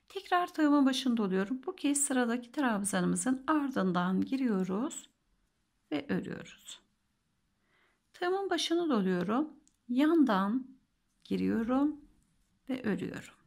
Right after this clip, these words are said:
Tekrar ardından giriyorum ve örüyorum.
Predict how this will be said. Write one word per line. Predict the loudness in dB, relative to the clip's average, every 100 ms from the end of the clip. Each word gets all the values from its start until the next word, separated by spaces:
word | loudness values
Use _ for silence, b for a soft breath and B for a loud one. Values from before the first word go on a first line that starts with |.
| _ _ _ _ b b b
Tekrar | -10 -10 -6 -2 -2 -2 -8 _ _ _ _ _ 0
ardından | 0 0 -2 -2 0 0 -2 -2 -4
giriyorum | -2 0 2 0 0 -4 -6 _ _ _ _ _ _ _ _ _ _ -8
ve | -6 -6 -4
örüyorum. | -4 -2 -4 -4 -4 -4 -4